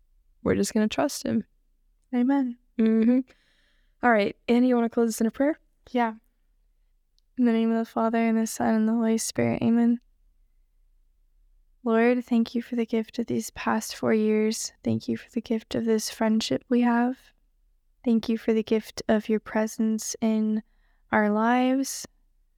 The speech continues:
Speaker 2: We ask for the grace to surrender the next years of our lives to you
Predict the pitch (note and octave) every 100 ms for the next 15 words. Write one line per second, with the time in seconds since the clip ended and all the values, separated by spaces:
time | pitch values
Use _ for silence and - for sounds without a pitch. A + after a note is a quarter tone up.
0 | _ _ _ A#3+ A3 A3 A3+ - A#3 A3
1 | A3 G#3+ - A3 - A3 G#3+ G#3 A3 B3
2 | B3 C4 - _ - A#3+ A3+ - - -
3 | - C#4+ - - A#3 A#3 A#3 - A#3+ A#3
4 | A3+ A3+ A#3 - - B3+ B3+ C4